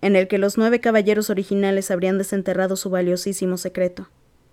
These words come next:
Landon debía admitir que existía una desconcertante simetría en la idea de que los templarios hubieran construido un almacén moderno para el grial que recordará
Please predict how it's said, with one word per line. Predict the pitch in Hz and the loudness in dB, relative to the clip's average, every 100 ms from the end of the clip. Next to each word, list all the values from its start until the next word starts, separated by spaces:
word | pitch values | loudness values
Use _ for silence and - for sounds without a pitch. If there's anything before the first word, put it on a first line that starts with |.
| _ _ _ _ _ _ | _ _ _ _ _ _
Landon | 190 185 196 208 | 0 2 2 2
debía | 190 180 185 185 185 | 2 2 4 4 4
admitir | 185 185 208 202 | 0 -2 -2 -2
que | 190 185 | 0 0
existía | 180 190 - 202 208 | -2 -8 -4 0 2
una | 220 | 2
desconcertante | 220 208 196 196 196 - 202 214 | 0 -4 -4 -4 -4 -2 -4 -2
simetría | 214 202 180 196 202 | 0 0 0 0 0
en | 190 | 0
la | 185 | 0
idea | 185 190 | 0 -2
de | 202 | -2
que | 190 | -2
los | 185 | -2
templarios | 185 185 190 190 190 185 | -4 -2 -2 0 -2 -2
hubieran | 185 190 190 | -2 0 -2
construido | 196 - 190 190 190 196 | -4 -4 -4 -2 2 2
un | 190 190 | 4 2
almacén | 196 185 190 190 | 0 -2 -2 -2
moderno | 190 196 190 180 | 0 0 0 -2
para | 185 | -2
el | 185 | -2
grial | 180 185 185 175 | -2 -2 -2 -2
que | 190 | -6
recordará | 180 185 190 196 202 | -4 -2 0 0 -2